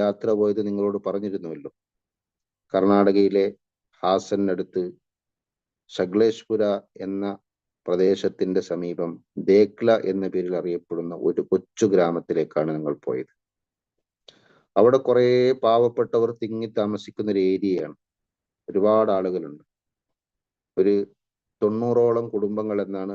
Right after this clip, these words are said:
അവിടുത്തെ കൃത്യമായ കണക്ക് ഞങ്ങളോട് പറഞ്ഞു. എൺപത്തിയൊൻപത് കുടുംബം എന്നാണ് പറഞ്ഞത്. അങ്ങനെയുള്ളൊരു പ്രദേശമാണ്. അവിടെ ഒരു പള്ളിയുണ്ട്, മദ്രസയുണ്ട്, കുറെ ആളുകൾ താമസിക്കുന്നുണ്ട്. അതുപോലെ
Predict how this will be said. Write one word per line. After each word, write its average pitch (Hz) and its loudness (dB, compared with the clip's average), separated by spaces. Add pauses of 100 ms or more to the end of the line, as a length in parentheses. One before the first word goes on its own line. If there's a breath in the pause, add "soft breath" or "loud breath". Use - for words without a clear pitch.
അവിടുത്തെ 95 -4
കൃത്യമായ 95 0 (140)
കണക്ക് 90 -4 (180)
ഞങ്ങളോട് 90 4 (160)
പറഞ്ഞു. 82 -4 (140)
എൺപത്തിയൊൻപത് 95 2 (100)
കുടുംബം 80 -6 (380)
എന്നാണ് 92 2
പറഞ്ഞത്. 80 -4 (1160)
അങ്ങനെയുള്ളൊരു 143 4
പ്രദേശമാണ്. 110 -2 (1000)
അവിടെ 101 0
ഒരു 107 2
പള്ളിയുണ്ട്, 107 0 (680)
മദ്രസയുണ്ട്, 98 -2 (800)
കുറെ 101 2
ആളുകൾ 101 2
താമസിക്കുന്നുണ്ട്. 98 -6 (640)
അതുപോലെ 147 2